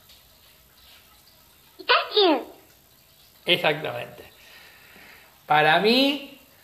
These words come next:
Speaker 2: todos los que violan el aislamiento a nivel de pseudoviveza son
Speaker 1: Pikachu.
Speaker 2: Pero bueno, eh, es, es un, es, es un pensamiento que realmente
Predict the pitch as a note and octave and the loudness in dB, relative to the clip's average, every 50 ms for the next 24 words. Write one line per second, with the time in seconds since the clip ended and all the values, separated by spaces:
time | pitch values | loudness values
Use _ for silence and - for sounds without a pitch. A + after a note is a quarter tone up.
0 | _ - - _ _ _ - G#3+ A3+ A#3 A#3+ A#3 A3+ A3 G#3+ - - - G3+ G3 | _ -20 -20 _ _ _ 0 2 4 4 4 4 4 2 2 0 0 2 2 2
1 | G#3+ A3 A3+ G#3+ G#3 G3 F#3+ F#3 F3+ F3+ G3 F3+ F3+ F#3 F3+ F3+ F3 F3 F3 F3+ | 4 4 4 4 4 2 2 2 0 -2 -4 0 2 2 4 4 2 2 2 2
2 | F3 F3+ F#3 G#3 A3+ A3+ A3 G#3 G3 F3+ F#3 F3+ E3+ F3 E3+ E3+ F3 F3 F3+ F#3 | 2 2 2 2 2 2 2 0 -2 -2 0 2 2 2 2 -2 -4 -4 0 2
3 | G3 G3+ G#3 G#3 G3 F#3+ - C#4 E3+ F3 F3 E3+ E3+ D#3+ E3 - - - - G3 | 2 2 2 2 0 -4 -6 -4 -2 0 2 2 2 2 0 -2 -4 -4 0 2
4 | F#3 F3+ F3+ F3+ F3+ F3 F3 F3+ F3 F3 F3 F3+ F#3 G3 G#3+ A#3 C4+ B3+ - - | 2 4 4 4 4 4 4 4 4 4 4 4 4 4 4 4 2 0 0 0
5 | - A#3 G#3 G3 F3+ - - - - G#3 G#3 G#3+ A3+ B3+ C4+ - - - - - | 2 2 4 2 2 0 -2 -2 0 2 2 4 4 2 0 -2 -4 -8 -14 -8
6 | - - B4 E5 C#5 - - G#4+ G4+ F4 D4 A#3+ - - - - _ _ _ _ | -2 0 0 0 0 -2 0 0 2 2 2 0 -4 -10 -18 -20 _ _ _ _
7 | _ _ _ _ _ _ - - _ _ _ - _ _ _ _ _ - - _ | _ _ _ _ _ _ -20 -20 _ _ _ -20 _ _ _ _ _ -20 -20 _
8 | _ _ _ _ _ _ _ _ _ _ _ _ _ _ - - - - - - | _ _ _ _ _ _ _ _ _ _ _ _ _ _ -20 -20 -20 -20 -20 -20
9 | - _ _ - - C#3+ D#3+ D#3+ E3 E3 D3+ C#3+ B2 - - - - - - _ | -20 _ _ -4 0 2 2 4 4 4 2 2 0 -2 -6 -12 -16 -20 -20 _
10 | _ - _ _ _ _ _ _ _ _ _ - D#3 D3 C#3+ C#3 C3+ C3 C#3+ C#3 | _ -20 _ _ _ _ _ _ _ _ _ 0 2 2 2 2 0 -4 -8 -10
11 | C#3 C#3 - - - D#3+ D#3 E3 E3 F3+ F#3+ G#3+ A3 A3+ A3 G3+ F#3+ F#3+ F#3 F#3 | -12 -14 -16 -12 -6 -4 -4 -2 0 2 2 2 2 2 0 0 -2 -6 -4 -2
12 | F#3+ G3 G3+ G3 F#3 - - - - F#3+ F3+ F3+ F3 F#3 F3 E3+ - F3 E3 E3+ | 0 0 0 0 -4 -6 -6 -6 -6 -4 -4 -4 -4 -6 -6 -6 -4 -4 -4 -4
13 | E3+ - F3 E3+ E3 E3+ F3 F3 F3 F3 F#3 F3+ F3+ F3 D#3 D#3 D3+ D3+ D3+ D3+ | -4 -2 -4 -4 -2 -4 -6 -6 -4 -4 -4 -4 -2 -2 -2 -2 -2 -2 -4 -6
14 | D3+ D#3 D3+ D3+ D#3+ D3+ D3 C#3+ C#3+ D3 D3+ - - | -6 -8 -8 -4 -2 -2 0 -2 -2 -6 -12 -14 -16